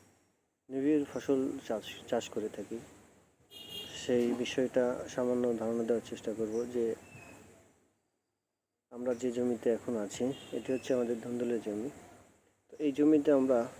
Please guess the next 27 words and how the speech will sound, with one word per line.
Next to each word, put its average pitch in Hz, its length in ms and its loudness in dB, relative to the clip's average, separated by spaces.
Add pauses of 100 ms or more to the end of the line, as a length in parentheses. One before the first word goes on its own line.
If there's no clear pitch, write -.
(100)
সিম, 123 180 0 (460)
সিম 123 180 2 (100)
চাষ 120 180 2 (1000)
শেষ 123 180 -4 (200)
হওয়ার 123 340 2
পরে 110 200 0 (340)
এটিতে - 300 -14
আমরা 117 180 -2 (1400)
ধুন্দুল 131 280 4 (100)
চাষ 117 120 2 (100)
করেছিলাম। 104 520 -4 (720)
তো - 140 -14
যাই 120 160 0
হোক, 127 80 -4 (100)
মাশাআল্লাহ, 120 440 -2
দেখতেই 123 320 -2
পাচ্ছেন 110 380 -4
যে 113 120 -2
আমাদের 110 280 -2 (580)
সেই 117 240 -6
ধুন্দুল 117 360 -2
জমিতে 120 800 -2 (160)
ফলন 110 260 0 (100)
কেমন 107 200 -2 (120)
হয়েছে। 101 360 -8 (260)
আর 110 100 -4 (1120)
এখন - 220 -8